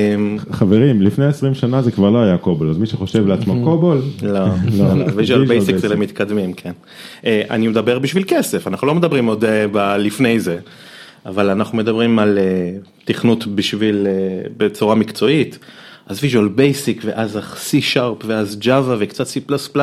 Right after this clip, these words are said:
Speaker 2: ופייתון, ורובי. אה, בימים אלה נכנסתי חזק, עמוק, עמוק ל-JavaScript. ההיסטוריה שלי קצת בארץ, אה,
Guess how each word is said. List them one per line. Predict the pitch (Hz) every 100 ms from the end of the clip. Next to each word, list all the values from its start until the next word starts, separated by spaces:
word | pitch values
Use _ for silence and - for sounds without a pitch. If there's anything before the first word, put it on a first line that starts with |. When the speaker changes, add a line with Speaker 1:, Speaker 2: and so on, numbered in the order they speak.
| 135 - 117
Speaker 2:
ופייתון, | 123 131 135 135 131
ורובי. | 123 123 127 135 131 127 - - - - -
אה, | 117 117 113 110 110 110 107 107
בימים | 107 104 110 110
אלה | 110 107
נכנסתי | 101 - 113 -
חזק, | - 101 101 117 113
עמוק, | 104 104 110
עמוק | 107 -
ל-JavaScript. | 95 113 127 127 - 127 110 - - _ - -
ההיסטוריה | 107 95 131 123
שלי | 117
קצת | - 101
בארץ, | 113 127 127 123 - -
אה, | -